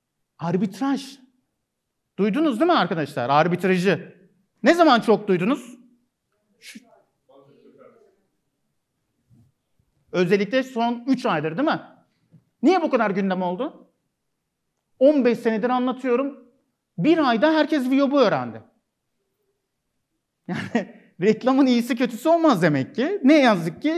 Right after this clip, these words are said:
işim, yani başımıza kötü bir olay gelecekmiş. Peki neden oldu bu kriz? Çünkü bankalar çok yükseldi, düştü. Hayır.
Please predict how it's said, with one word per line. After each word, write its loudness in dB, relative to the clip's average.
işim, -2
yani 2
başımıza 4
kötü -2
bir 2
olay 0
gelecekmiş. -10
Peki 2
neden 6
oldu 6
bu -4
kriz? -10
Çünkü 2
bankalar 2
çok -4
yükseldi, -2
düştü. -8
Hayır. -14